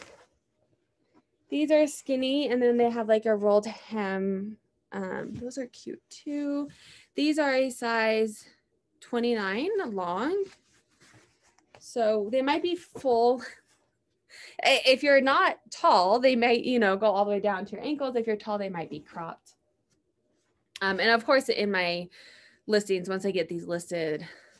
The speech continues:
they will all be, um, measurements, of course.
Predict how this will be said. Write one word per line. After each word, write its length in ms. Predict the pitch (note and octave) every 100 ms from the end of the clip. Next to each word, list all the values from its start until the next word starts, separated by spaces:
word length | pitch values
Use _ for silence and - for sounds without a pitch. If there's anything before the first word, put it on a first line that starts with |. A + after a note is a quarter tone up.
| -
they 140 | F3
will 80 | F3
all 260 | D#3+ D#3+ D#3+
be, 420 | D#3+ D#3 D#3+ - _ _ _ _ _ _ _ _ -
um, 300 | D#3 D#3 G3
measurements, 480 | G#3 F3+ D3 D#3
of 100 | -
course. 320 | - - -